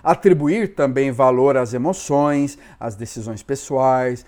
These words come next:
aos ensinamentos de que aquilo que a gente sente é importante, a experiência que nós temos precisa ser avaliado.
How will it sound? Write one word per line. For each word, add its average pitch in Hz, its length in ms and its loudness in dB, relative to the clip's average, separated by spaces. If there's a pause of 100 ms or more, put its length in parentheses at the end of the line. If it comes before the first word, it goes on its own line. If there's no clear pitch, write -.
(160)
aos 113 220 -10
ensinamentos 131 1300 -6
de 127 100 -8
que 139 560 -4
aquilo 180 400 -4
que - 120 -8
a 143 40 -4
gente 131 240 -8
sente 156 600 -4
é - 20 -4
importante, 131 840 -6 (200)
a 117 40 -10
experiência 139 640 -4
que 120 100 -14
nós 113 220 -10
temos 127 240 -10
precisa 113 320 -16
ser 107 220 -12
avaliado. 131 760 -2